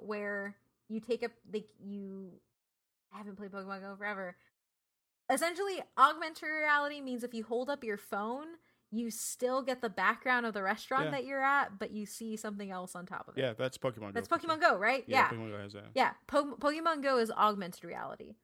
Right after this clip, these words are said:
Speaker 1: where it's still reality, but there is something else existing in that space that is changed.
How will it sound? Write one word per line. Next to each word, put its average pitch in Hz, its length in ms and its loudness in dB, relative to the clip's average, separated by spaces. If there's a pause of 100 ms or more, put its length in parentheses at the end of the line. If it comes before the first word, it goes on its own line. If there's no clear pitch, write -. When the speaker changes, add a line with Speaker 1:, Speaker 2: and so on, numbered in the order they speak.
Speaker 1:
where 208 180 -2
it's 185 160 -8
still 240 360 0
reality, 202 640 -4 (280)
but 185 340 -4
there 202 200 -6
is 190 80 -10
something 185 320 -8
else 165 180 -8
existing 170 440 -12
in 160 80 -12
that 156 140 -14 (200)
space 190 440 -10
that 170 260 -8
is 165 280 -16 (300)
changed. - 640 -16